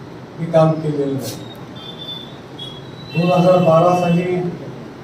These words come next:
राजकारण करण्यासाठी सुरुवात झाली. चौदा साली आमदार झालो, एकोणावीस साली पराभव झाला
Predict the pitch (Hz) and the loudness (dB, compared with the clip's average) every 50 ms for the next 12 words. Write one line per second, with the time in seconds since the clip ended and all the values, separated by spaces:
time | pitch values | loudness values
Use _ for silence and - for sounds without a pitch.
0 | - - - - - - - - - - - 110 143 147 151 - 175 175 180 180 | -16 -16 -16 -16 -16 -16 -16 -16 -16 -14 -12 -10 -8 -8 -6 -2 0 2 4 4
1 | 185 180 180 175 165 160 165 170 170 165 - 160 - - 165 165 160 156 160 170 | 2 2 2 2 2 2 2 0 0 -2 -2 -2 -4 -4 -4 -2 0 2 4 6
2 | 185 180 - - - - - - - - - - - - - - - - - - | 6 6 4 4 2 0 -4 -6 -10 -12 -14 -14 -16 -16 -16 -16 -16 -16 -16 -16
3 | - - - - - - - - - - - - - - - - - - - - | -16 -16 -16 -16 -16 -16 -16 -18 -18 -18 -16 -16 -18 -18 -18 -18 -18 -18 -18 -18
4 | - - - - - - - 135 139 - - - - - - - - - 196 202 | -18 -18 -18 -18 -18 -16 -14 -14 -14 -14 -16 -16 -16 -16 -16 -16 -16 -16 -16 -10
5 | - - 156 160 160 170 185 180 180 180 175 175 180 175 160 160 156 160 185 180 | 0 2 4 6 6 6 6 6 6 4 2 2 2 4 4 4 4 6 6 6
6 | 175 175 160 160 160 165 180 180 - - - - - - - - - - - - | 6 6 4 2 2 0 0 0 -2 -4 -6 -8 -10 -10 -12 -12 -12 -12 -14 -14
7 | - - - - - - - - 640 - - - - - - - - - - - | -14 -14 -14 -14 -14 -14 -14 -14 -14 -14 -14 -16 -16 -16 -16 -16 -16 -16 -16 -16
8 | - - - - - - 151 160 143 180 180 180 180 180 180 180 - 175 175 170 | -16 -16 -18 -16 -12 -10 -10 -2 0 2 4 4 4 4 4 2 2 0 0 0
9 | 170 170 170 160 165 165 170 185 180 - 151 143 143 - - | 0 2 2 4 4 6 6 6 4 4 2 0 -2 -4 -6